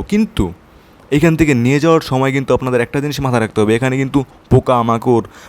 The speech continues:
প্যারাসাইট, দেন সকল খারাপ কিছু, যেগুলো আপনার মাছ বা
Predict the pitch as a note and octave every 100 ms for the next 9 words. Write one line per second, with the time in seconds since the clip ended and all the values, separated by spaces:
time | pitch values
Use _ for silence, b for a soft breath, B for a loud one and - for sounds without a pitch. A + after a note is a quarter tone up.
0 | B - B2+ B2+ B2 A#2 G#2+ G2 A#2 A#2
1 | G#2+ - G#2+ C3+ C3 A#2+ - A#2+ C3+ -
2 | C3 G2+ G2 A2+ A#2+ A2+ A#2 G#2+ G#2+ A2
3 | G2+ G2+ G2+